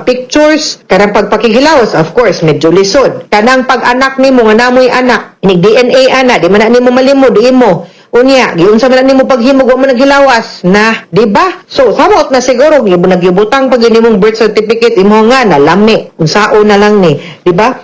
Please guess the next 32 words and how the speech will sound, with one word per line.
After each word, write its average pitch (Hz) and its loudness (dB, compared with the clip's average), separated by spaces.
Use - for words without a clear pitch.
Dili 277 0
gyud 240 0
na 233 0
ingon 208 2
nga 175 2
lisod 180 0
ang 175 0
ebidensya 185 0
ninyo. 151 2
Ang - -
ako 254 -2
pong 247 0
punto, 247 0
dili 269 0
na 185 2
tingali 170 0
ta 165 -2
mohuwat, 185 0
no, 302 2
nga 208 2
moprobar 190 0
ta 202 0
sa - -6
korte, 190 -2
kay 180 -2
gikiha 190 0
na 175 0
ta. - -4
Mas 196 -2
maayo 262 2
tingali 214 2
nga, 185 0